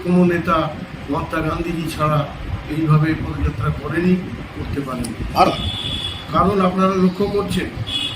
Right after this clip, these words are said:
Speaker 1: যে আজকে প্রত্যেকটা বিরোধী দল, আপনারা জানেন, বিগত লোকসভা নির্বাচনে বিরোধী দল প্রত্যেককে পৃথক পৃথকভাবে নির্বাচনে লড়াই করেছিল এবং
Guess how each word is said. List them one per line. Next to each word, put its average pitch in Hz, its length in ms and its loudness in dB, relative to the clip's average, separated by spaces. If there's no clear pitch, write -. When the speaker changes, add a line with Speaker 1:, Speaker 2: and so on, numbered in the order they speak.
Speaker 1:
যে 151 140 4
আজকে 175 420 0
প্রত্যেকটা 196 540 2
বিরোধী 185 440 6
দল, 185 260 4
আপনারা 180 360 2
জানেন, 196 340 4
বিগত 190 380 6
লোকসভা 190 540 4
নির্বাচনে 190 600 4
বিরোধী 185 360 2
দল 185 180 4
প্রত্যেককে 185 540 -2
পৃথক 185 380 -2
পৃথকভাবে 185 520 0
নির্বাচনে 185 580 6
লড়াই 185 240 4
করেছিল 160 400 4
এবং 165 160 2